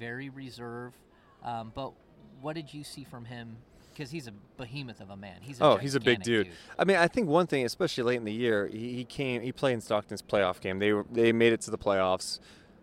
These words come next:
Speaker 2: got bounced out in the first round, a single elimination, so they lost that game. And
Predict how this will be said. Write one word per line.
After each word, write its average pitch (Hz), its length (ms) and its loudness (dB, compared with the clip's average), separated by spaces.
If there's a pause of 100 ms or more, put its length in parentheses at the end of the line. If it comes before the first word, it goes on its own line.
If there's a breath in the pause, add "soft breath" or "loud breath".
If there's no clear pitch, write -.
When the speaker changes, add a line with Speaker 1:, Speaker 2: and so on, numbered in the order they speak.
(300)
Speaker 2:
got 107 200 6
bounced 107 400 2
out 98 240 6
in 76 60 -6
the 98 80 -6
first - 340 -4
round, 85 220 -2
a 87 40 -6
single 101 340 -2
elimination, 90 560 -2
so 107 120 -2
they 98 120 4
lost 95 320 4
that 95 160 0
game. 117 320 2
And 104 100 -2